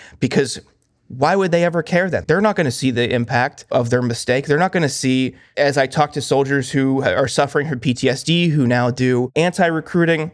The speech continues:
they're not going to see the women and children running and crying because the United States military is destroying their village. They're gonna be sitting in some air-conditioned warehouse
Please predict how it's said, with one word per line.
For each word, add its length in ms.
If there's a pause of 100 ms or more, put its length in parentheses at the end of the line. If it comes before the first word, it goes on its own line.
they're 220
not 180
going 240
to 60
see 480
the 220
women 360
and 140
children 580 (120)
running 360
and 120
crying 560
because 640 (140)
the 60
United 260
States 200
military 480
is 100
destroying 600
their 100
village. 440 (180)
They're 120
gonna 160
be 120
sitting 280
in 80
some 180
air-conditioned 680
warehouse 600